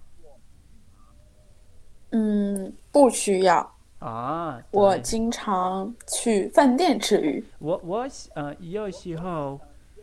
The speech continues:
Speaker 2: 我，我不，我不需要常，no，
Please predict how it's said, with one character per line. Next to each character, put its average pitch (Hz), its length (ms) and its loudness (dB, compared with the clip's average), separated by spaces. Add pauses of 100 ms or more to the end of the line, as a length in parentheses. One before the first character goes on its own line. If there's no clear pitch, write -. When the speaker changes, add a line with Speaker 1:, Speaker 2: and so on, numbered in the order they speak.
(560)
Speaker 2:
我， 175 220 -6
我 175 200 -2
不， 196 460 -6 (600)
我 175 200 -6
不 220 520 -12
需 156 340 -10
要 131 380 -6 (100)
常， 190 480 -10 (720)
no， 131 220 -10